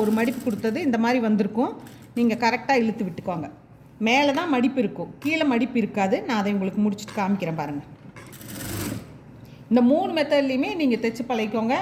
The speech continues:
உங்ககிட்ட என்ன துணி வருதோ அதை பொறுத்து நீங்க இதை ஃபாலோ பண்ணிக்கலாம். உள்ள மடிச்சு மேல திருப்பி போடுற மெத்தட் வந்து நல்ல கெட்டியான துணிகள் இருக்குது பாத்தீங்களா,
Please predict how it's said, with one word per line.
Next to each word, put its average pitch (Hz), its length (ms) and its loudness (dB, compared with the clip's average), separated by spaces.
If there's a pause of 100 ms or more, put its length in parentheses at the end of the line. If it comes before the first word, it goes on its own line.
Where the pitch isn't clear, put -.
உங்ககிட்ட 262 400 0 (140)
என்ன 302 260 2
துணி 277 260 6
வருதோ 233 260 2 (140)
அதை 226 200 0
பொறுத்து 285 320 2
நீங்க 247 260 4
இதை 254 140 0 (680)
ஃபாலோ 262 220 4 (100)
பண்ணிக்கலாம். 220 460 0 (600)
உள்ள 359 180 2 (140)
மடிச்சு 269 400 0 (140)
மேல 294 340 2
திருப்பி 302 320 2
போடுற 262 320 4
மெத்தட் 240 320 2
வந்து 220 180 2 (140)
நல்ல 254 160 4 (160)
கெட்டியான 339 560 2
துணிகள் 269 320 0
இருக்குது 220 280 -4
பாத்தீங்களா, 202 360 -2